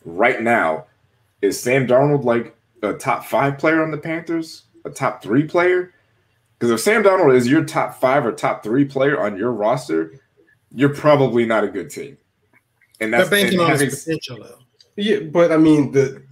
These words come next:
Speaker 3: the
Speaker 1: he doesn't
Speaker 3: thing
Speaker 1: have
Speaker 3: about
Speaker 1: that kind of potential to raise that, or he doesn't have the potential to raise a bad team. He doesn't have the potential to make a bad team better. You know what I'm saying? Like, he's not, like, you put Patrick Mahomes on the,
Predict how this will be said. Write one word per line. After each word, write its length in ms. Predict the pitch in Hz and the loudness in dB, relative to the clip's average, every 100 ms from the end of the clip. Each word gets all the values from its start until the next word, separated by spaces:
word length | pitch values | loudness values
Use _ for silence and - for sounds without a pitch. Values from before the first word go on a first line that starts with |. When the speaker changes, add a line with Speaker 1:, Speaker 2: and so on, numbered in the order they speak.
| _ | _
Speaker 3:
the 100 | 147 | 0
Speaker 1:
he 80 | 151 | 2
doesn't 100 | 175 | 4
Speaker 3:
thing 20 | 160 | 2
Speaker 1:
have 120 | 165 | 2
Speaker 3:
about 20 | 143 | 0
Speaker 1:
that 100 | 135 | 0
kind 120 | 156 | 0
of 60 | 117 | 0
potential 380 | 117 147 139 117 | 0 -2 -2 -4
to 80 | |
raise 420 | 107 110 117 110 - | -4 0 0 -2 -2
that, 240 | 107 - 104 | -4 -4 -6
or 100 | 117 | 2
he 140 | 165 | 2
doesn't 200 | 190 165 | 2 0
have 160 | 156 139 | -2 -2
the 60 | |
potential 420 | 214 107 127 117 113 | -4 -6 -8 -8 -8
to 140 | 104 | -8
raise 440 | 92 101 104 95 | -6 -4 -2 -4
a 80 | 90 | -8
bad 360 | 78 87 71 - | -6 -4 -4 -6
team. 380 | 117 104 71 120 | -8 -8 -8 -2
He 60 | |
doesn't 180 | 156 147 | 0 2
have 140 | 135 | 0
the 40 | 113 | -2
potential 380 | 104 120 113 107 | -4 -4 -4 -4
to 100 | 95 | -4
make 360 | 104 101 - - - | -4 -4 -6 -20 -4
a 140 | 101 | -2
bad 280 | 101 107 95 | 0 0 -2
team 400 | - 110 98 82 - | -4 -4 -6 -10 -4
better. 400 | 95 73 65 - _ - | -4 -4 -10 -16 _ -8
You 60 | 123 | -4
know 60 | |
what 40 | 123 | -2
I'm 40 | |
saying? 260 | 135 139 127 | 2 2 2
Like, 140 | 107 | 4
he's 160 | 143 139 | 4 4
not, 340 | 139 131 - - | 2 0 -2 -2
like, 140 | 120 139 | 2 4
you 80 | 156 | 4
put 160 | 170 | 2
Patrick 280 | - 135 123 | 2 0 -2
Mahomes 400 | 107 131 262 151 | 0 2 2 2
on 140 | 117 | 0
the, 120 | 95 | 0